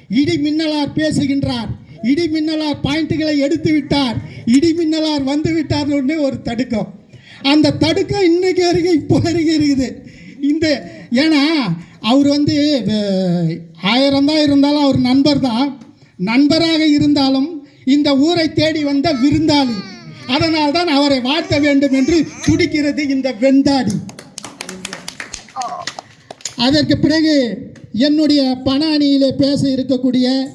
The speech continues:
அன்பு சொந்தங்களுக்கும், மற்றும் இந்த பட்டிமன்றத்திலே என்ன தீர்ப்பு வழங்கப் போகின்றார்கள், பணத்தை பற்றி தீர்ப்பு வழங்குவார்களா அல்லது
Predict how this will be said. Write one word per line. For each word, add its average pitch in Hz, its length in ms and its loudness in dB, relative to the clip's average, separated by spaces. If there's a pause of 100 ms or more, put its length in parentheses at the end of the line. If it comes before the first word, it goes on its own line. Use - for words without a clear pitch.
(540)
அன்பு 254 640 2 (680)
சொந்தங்களுக்கும், 262 840 0 (640)
மற்றும் 240 640 0 (640)
இந்த 262 640 0 (380)
பட்டிமன்றத்திலே 269 1000 0 (880)
என்ன 294 420 2
தீர்ப்பு 294 440 0
வழங்கப் 285 400 0
போகின்றார்கள், 269 800 0 (800)
பணத்தை 320 420 0
பற்றி 277 360 0
தீர்ப்பு 277 400 2
வழங்குவார்களா 254 840 -2 (600)
அல்லது 285 360 0